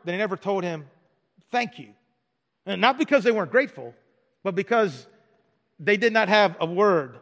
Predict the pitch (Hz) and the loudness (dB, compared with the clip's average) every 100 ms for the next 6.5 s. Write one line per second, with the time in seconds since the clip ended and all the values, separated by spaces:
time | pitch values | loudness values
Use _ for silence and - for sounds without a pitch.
0 | _ 180 170 160 151 156 156 151 175 165 | _ -2 2 2 0 -6 -4 -2 -2 -6
1 | 117 113 - - _ _ _ _ _ _ | -12 -18 -20 -20 _ _ _ _ _ _
2 | - 175 - 269 285 233 226 208 185 208 | -10 -10 4 4 6 6 6 6 4 6
3 | 240 208 160 175 196 170 165 - 196 170 | 6 4 2 -2 0 -2 -2 4 4 4
4 | 147 - _ _ - 170 165 170 165 - | 0 -10 _ _ -2 -2 2 0 0 -6
5 | - _ _ _ _ _ _ 160 180 151 | -20 _ _ _ _ _ _ -2 0 -2
6 | - 202 208 - 151 | 0 0 0 -4 -8